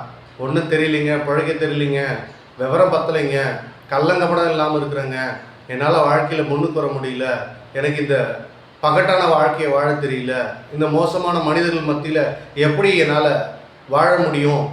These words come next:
எனக்கு எதுவும் சாத்தியக்கூறே இல்ல, பிடிமானம் இல்ல, நம்புறதுக்கு யாரும் இல்ல, உறவுகள் இல்ல, நண்பர்கள் இல்ல, உதவி செய்ய யாரும் இல்லைன்னு" நீங்க நினைக்கிறீங்களா? நமக்கு கடைசி காலத்துல யார் இருப்பாங்கன்னு நினைக்கிறீங்களா?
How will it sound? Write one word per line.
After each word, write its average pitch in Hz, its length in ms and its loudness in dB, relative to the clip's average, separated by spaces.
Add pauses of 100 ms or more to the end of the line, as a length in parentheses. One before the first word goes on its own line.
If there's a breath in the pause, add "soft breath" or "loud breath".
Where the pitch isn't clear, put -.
(100)
எனக்கு 139 280 -4
எதுவும் 160 300 -2
சாத்தியக்கூறே 151 680 0
இல்ல, 127 340 -2 (200)
பிடிமானம் 175 500 2
இல்ல, 143 360 2
நம்புறதுக்கு 170 460 0
யாரும் 143 380 2
இல்ல, 131 380 0 (200)
உறவுகள் 180 460 2
இல்ல, 147 300 4
நண்பர்கள் 156 680 0
இல்ல, 135 440 0 (140)
உதவி 214 360 2
செய்ய 180 240 0
யாரும் 147 340 2
இல்லைன்னு" 143 160 0
நீங்க 131 280 -2
நினைக்கிறீங்களா? 120 500 -6 (480)
நமக்கு 151 280 0
கடைசி 185 320 2
காலத்துல 175 380 2
யார் 151 260 2
இருப்பாங்கன்னு 139 400 -2
நினைக்கிறீங்களா? 123 500 -8